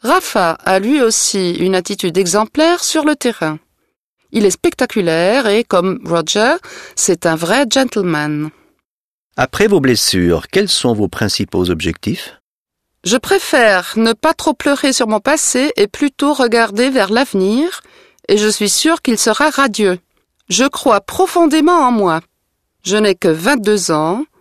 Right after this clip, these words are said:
Speaker 1: et j'ai encore de nombreuses années devant moi. J'ai toujours envie de m'améliorer et je suis très motivée à l'idée de revenir au top. Devenir numéro un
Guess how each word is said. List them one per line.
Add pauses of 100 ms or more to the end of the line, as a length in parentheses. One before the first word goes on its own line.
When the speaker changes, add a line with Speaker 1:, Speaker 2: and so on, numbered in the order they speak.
(220)
Speaker 1:
et
j'ai
encore
de
nombreuses
années
devant
moi. (680)
J'ai
toujours
envie
de
m'améliorer (400)
et
je
suis
très
motivée (380)
à
l'idée
de
revenir
au
top. (1300)
Devenir
numéro
un